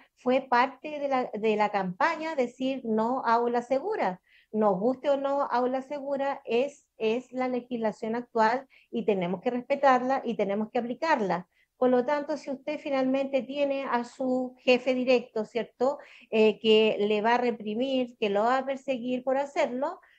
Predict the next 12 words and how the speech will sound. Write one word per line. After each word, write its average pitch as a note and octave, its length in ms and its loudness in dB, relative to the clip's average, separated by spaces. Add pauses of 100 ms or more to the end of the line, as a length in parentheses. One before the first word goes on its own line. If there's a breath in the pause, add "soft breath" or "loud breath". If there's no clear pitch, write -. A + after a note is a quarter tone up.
(140 soft breath)
los E4+ 280 -2
directores C4 680 0
no, A3+ 880 -2
eh, G#3 480 -2
finalmente A3 540 -2
no A3 340 -2
van A#3 140 -2
a A#3 80 -6
tomar G#3 240 -4
las A3 140 -6
medidas G3 380 -4
correspondientes. E3+ 920 -6